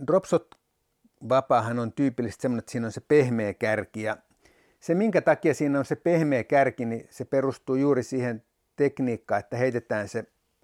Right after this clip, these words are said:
paino ja viehe tämmöiseen kasvillisuuden seassa olevaan reikään. Ja siitähän meillä tietysti on tarkoitus, että me halutaan pitää se paino ja jigi suunnilleen paikoillaan. Ja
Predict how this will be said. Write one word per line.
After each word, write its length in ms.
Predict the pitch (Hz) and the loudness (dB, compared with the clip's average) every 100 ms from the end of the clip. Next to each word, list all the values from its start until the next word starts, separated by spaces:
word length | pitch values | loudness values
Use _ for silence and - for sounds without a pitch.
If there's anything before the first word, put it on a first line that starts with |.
| - | 2
paino 360 | 147 160 123 | 4 4 2
ja 260 | 113 101 98 _ _ _ 131 | 0 -2 -4 _ _ _ -6
viehe 480 | 151 226 175 156 143 _ _ _ _ _ _ _ _ | 0 2 2 2 -4 _ _ _ _ _ _ _ _
tämmöiseen 340 | 120 120 143 - | -6 0 -2 4
kasvillisuuden 760 | 156 - 131 110 117 110 113 - | 2 2 -2 -2 -4 -4 -8 -4
seassa 400 | 131 113 - 104 | -2 -2 -4 -6
olevaan 340 | 110 104 104 | -4 -4 -4
reikään. 640 | 107 120 107 - 107 98 | -2 -2 -2 -4 -6 -6
Ja 180 | 101 101 _ _ _ _ _ _ _ _ _ _ _ | -8 -10 _ _ _ _ _ _ _ _ _ _ _
siitähän 360 | - 160 151 143 | 0 2 4 4
meillä 260 | 143 135 127 | 4 4 4
tietysti 320 | 151 - 139 | 0 0 -2
on 80 | 127 | 4
tarkoitus, 300 | 156 123 104 | 4 4 0
että 120 | 131 | -2
me 80 | 117 | 0
halutaan 400 | 127 113 123 - | -2 0 -2 0
pitää 300 | 147 139 107 | 2 2 2
se 180 | - | -2
paino 400 | - 120 120 113 | -2 0 0 -2
ja 220 | 107 104 - | -2 -4 -6
jigi 320 | 120 127 117 | -4 -2 -2
suunnilleen 500 | 104 135 120 110 104 | -2 -2 0 -2 -4
paikoillaan. 800 | - 127 120 - 101 98 101 101 | 0 2 2 0 -4 -2 -4 -6
Ja 140 | 104 | -10